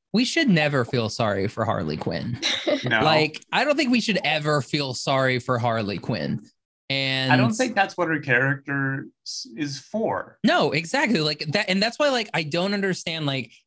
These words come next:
Speaker 1: they try to make us feel sorry for her in Birds of Prey. They try to make us feel
Speaker 3: Hmm.
Speaker 1: sorry for her in, uh, in the first Suicide Squad
Speaker 3: Yeah.
Speaker 1: film. And I was just like,
Speaker 3: This isn't what I want.
Speaker 1: Yeah, no, this isn't, this isn't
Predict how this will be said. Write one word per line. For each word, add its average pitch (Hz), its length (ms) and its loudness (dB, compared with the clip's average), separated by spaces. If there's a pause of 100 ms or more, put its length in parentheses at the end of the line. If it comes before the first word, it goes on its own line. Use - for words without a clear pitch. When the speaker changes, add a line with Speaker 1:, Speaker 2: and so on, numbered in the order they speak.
Speaker 1:
they 147 60 -2
try 170 240 2
to 214 140 2
make 190 220 2
us 180 120 -4
feel 180 160 -2
sorry 143 380 2
for 139 300 2
her 135 40 2
in 123 80 2
Birds 113 260 0
of 123 120 -6
Prey. 107 200 -2
They 110 120 0
try 143 220 0
to 180 60 0
make 160 200 0
us 127 80 -4
feel 104 140 -4
Speaker 3:
Hmm. - 40 -6
Speaker 1:
sorry 123 360 2
for 127 220 0
her 120 200 4
in, 107 540 0 (360)
uh, 104 560 0 (100)
in 120 120 2
the 123 60 2
first - 340 -2
Suicide 120 440 -2
Squad 107 380 -2
Speaker 3:
Yeah. 101 280 0
Speaker 1:
film. 117 120 -6 (240)
And 151 100 0
I 160 60 2
was 165 180 0
just 185 220 -2
like, 185 240 0 (1000)
Speaker 3:
This 175 160 -12
isn't 190 240 -6
what 180 180 -2
I 175 80 4
want. 156 360 2
Speaker 1:
Yeah, 233 160 4
no, 214 380 2
this 196 200 -2
isn't, 208 380 0
this 190 180 -4
isn't 214 400 -2